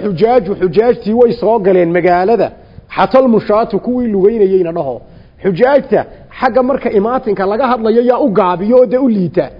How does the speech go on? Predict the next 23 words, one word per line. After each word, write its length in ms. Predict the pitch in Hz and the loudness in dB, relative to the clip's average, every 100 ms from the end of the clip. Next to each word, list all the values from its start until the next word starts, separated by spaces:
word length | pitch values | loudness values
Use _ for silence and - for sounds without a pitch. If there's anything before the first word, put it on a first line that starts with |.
| - - - | -20 -20 -2
Kuwa 220 | 262 226 | 2 4
lugta 380 | 247 269 - 165 131 | 4 0 -2 -4 -4
ah. 160 | 127 - - - | -6 -8 -20 -10
Yaa 220 | 185 262 269 | 0 2 2
u 80 | 294 | 2
dheereeya? 500 | 247 220 208 196 175 | 2 2 2 2 0
Kuwa 240 | 233 233 185 | 0 0 2
diyaaradaha 680 | 185 180 175 190 208 160 | 2 2 2 0 -2 -4
iyo 200 | 151 135 | -8 -10
kuwa 220 | 123 220 185 | -4 0 2
gawaadhida 640 | 165 165 165 170 226 175 | 2 2 2 0 -2 -4
iyo 200 | 151 151 | -4 -8
kuwa 240 | 208 226 | -2 0
maraakiibta 600 | 180 160 165 208 233 208 170 | 0 0 -2 -4 -10 -8 -8
iyo. 120 | 131 - - - | -10 -14 -20 -4
Waxaad 280 | 226 190 226 | -2 2 4
odhanaysaa, 380 | 269 240 220 185 | 4 2 0 0
"Qadimal 500 | 254 208 226 214 - | 2 2 0 0 -2
xujaaju," 460 | 190 - 233 254 196 | -4 0 0 0 -6
xujaajtii 560 | 170 170 220 254 247 226 | -8 -4 -2 -2 -4 -2
way 180 | 247 226 | 0 0
soo 320 | - 233 254 | -2 -2 -2
galeen, 480 | 202 202 180 156 | 0 0 0 -4